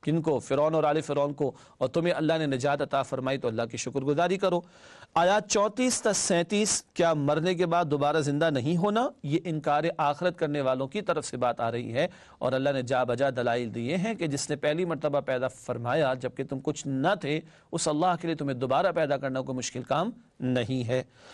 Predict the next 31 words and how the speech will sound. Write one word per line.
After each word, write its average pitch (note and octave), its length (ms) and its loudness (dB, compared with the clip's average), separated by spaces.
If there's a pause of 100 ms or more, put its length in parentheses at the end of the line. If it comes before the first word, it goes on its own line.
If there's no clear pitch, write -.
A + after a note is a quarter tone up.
(220)
आयात G3 360 2
अड़तीस G#3+ 300 0
से A#3 140 2
बयालीस, G3 500 2
मरने D#3+ 340 2
के F#3 100 0
बाद E3+ 220 2
दोबारा D3 360 2
ज़िंदा D3+ 320 2
किया D#3+ 280 2
जाना C#3+ 380 0
ज़रूरी B2+ 460 -4
है, B2 200 -2 (340)
ये C3+ 60 2
निज़ाम D3 460 2
अलल D#3+ 260 2
टप D3 240 -2
नहीं C3 280 -4
है। D3 220 0 (320)
इस G#3+ 220 0
दुनिया F3+ 340 0
में G#3 140 0
नेकी E3 380 0
का F#3+ 140 0
भरपूर C#3+ 460 -2
बदला C3+ 420 0 (360)
मिल E3+ 360 2
जाना D#3 420 2 (340)
और D#3 140 4 (120)
बदी D3+ 300 0
की F#3+ 160 -4